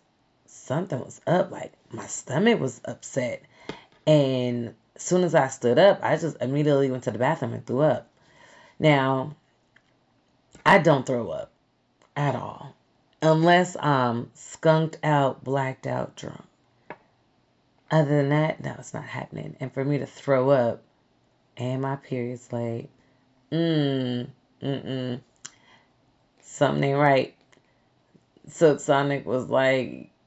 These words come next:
"Hey, you good?" <laughs> I was like, "Oh, yeah, I think I ate something bad." So, um, taking baking soda, you know, settle,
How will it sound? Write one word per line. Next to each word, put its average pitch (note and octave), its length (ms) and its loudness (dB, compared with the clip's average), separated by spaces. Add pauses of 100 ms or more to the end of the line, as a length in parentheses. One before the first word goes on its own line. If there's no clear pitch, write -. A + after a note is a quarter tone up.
(320)
"Hey, E3 100 6
you B2+ 180 2
good?" F#3+ 460 6
<laughs> - 920 2
I - 1120 0
was C#4 80 8
like, C4+ 120 10
"Oh, B3+ 180 8
yeah, G#3+ 560 6
I D#3+ 100 0
think G#3 200 -2
I G3 120 -2
ate F3+ 140 -2
something C#3+ 300 -4
bad." C3+ 440 2
So, C3 500 4 (220)
um, B2 640 -6 (420)
taking C#3 320 -4
baking C#3 280 -4
soda, C#3+ 300 0
you C3+ 120 -2
know, C3 240 -2
settle, C3 400 -4